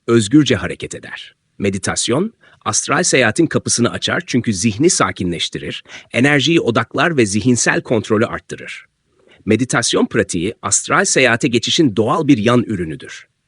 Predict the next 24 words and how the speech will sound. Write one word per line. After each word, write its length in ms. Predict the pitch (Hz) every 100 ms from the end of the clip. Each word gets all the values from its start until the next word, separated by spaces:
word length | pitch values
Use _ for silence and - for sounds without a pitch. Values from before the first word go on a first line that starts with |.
| _ _ -
Astral 380 | - - 143 180
seyahatte 420 | 147 120 110 151
meditasyonun 680 | 117 117 - 120 131 135 151
önemi 360 | 113 113 131
büyüktür. 560 | 92 78 - - - - _ _ _ _ _
Meditasyon, 760 | 87 104 117 123 - 143 208 220 _ - -
astral 420 | 123 120 - 165
seyahatin 640 | 190 160 120 107 - 147 113
daha 200 | - 160
güvenli 560 | 156 113 101 90 120 170
ve 60 | 113
kontrol 460 | - 131 131 233 254
altında 360 | 131 - 110
gerçekleşmesini 800 | 101 104 104 101 95 - 92 85
sağlar. 460 | 78 - - - - _ _ _ _ - -
Zihni 320 | - 123 151
sakinleştirerek 1000 | 233 180 160 147 135 - 120 120 - -
korku 360 | - 127 123 196
ve 40 |
endişe 460 | 170 123 123 120 170
gibi 340 | 127 90 78
negatif 400 | 90 131 143 143
duyguları 440 | - 104 95 98 131
azaltır. 540 | 92 - - - -